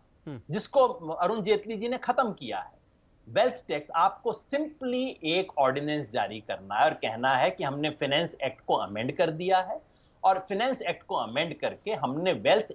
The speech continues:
Speaker 2: टैक्स, जिसको दो हज़ार सत्रह में हमने खत्म किया था, उसको रीइंट्रोड्यूस कर दिया है और अगले साल और इस साल से एक परसेंट वेल्थ टैक्स होगा, बिल्कुल simply कहा जा सकता है। और डिजास्टर के तहत तो सरकार बिल्कुल हंड्रेड परसेंट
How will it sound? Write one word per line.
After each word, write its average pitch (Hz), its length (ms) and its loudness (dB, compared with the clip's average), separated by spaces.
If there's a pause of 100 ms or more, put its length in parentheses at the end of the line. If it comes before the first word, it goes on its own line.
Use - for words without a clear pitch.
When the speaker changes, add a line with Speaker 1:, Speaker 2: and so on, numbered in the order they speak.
(120)
Speaker 2:
टैक्स, - 260 -2
जिसको 165 320 0
दो 147 160 4
हज़ार 147 260 6
सत्रह 147 380 -2
में 143 120 -4
हमने 127 180 -6
खत्म 160 320 -2
किया 98 300 -6
था, - 240 -10 (320)
उसको 262 300 2
रीइंट्रोड्यूस 143 720 -2
कर 185 180 2
दिया 196 280 4
है 220 220 0 (300)
और 170 100 6
अगले 214 380 2
साल 123 340 -2 (140)
और 175 200 0
इस - 200 -4
साल 120 240 2
से - 360 -4
एक 233 260 4
परसेंट 147 360 -4
वेल्थ 120 320 -6
टैक्स - 300 -6
होगा, 98 220 -2
बिल्कुल 131 460 -4
simply 143 400 0
कहा 151 160 4
जा 160 180 6
सकता 165 400 0
है। 196 180 -2 (300)
और 139 220 4
डिजास्टर 151 480 2
के 247 160 0
तहत 180 360 -4
तो 214 100 -4
सरकार 165 520 0
बिल्कुल 190 680 -2 (240)
हंड्रेड 254 400 2
परसेंट - 340 -4